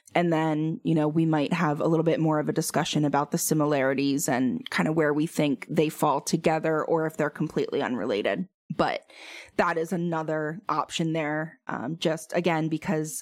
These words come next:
of them being the same year, same area. Um, Christine's abduction was in October, I believe. So w-,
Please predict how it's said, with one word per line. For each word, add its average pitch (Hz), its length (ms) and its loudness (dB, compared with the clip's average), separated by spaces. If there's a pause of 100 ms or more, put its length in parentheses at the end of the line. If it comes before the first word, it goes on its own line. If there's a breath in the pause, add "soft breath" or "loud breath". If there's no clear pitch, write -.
of 156 420 -2
them 156 220 0
being 160 320 0
the 156 100 0
same 151 360 0
year, 233 500 2 (300 loud breath)
same 165 360 2
area. 208 680 2
Um, 165 260 0
Christine's 196 640 2
abduction 185 600 0
was 170 160 0
in 165 260 0
October, 185 920 0
I 240 140 0
believe. 262 520 0 (400 loud breath)
So 165 580 2 (420)
w-, 180 240 0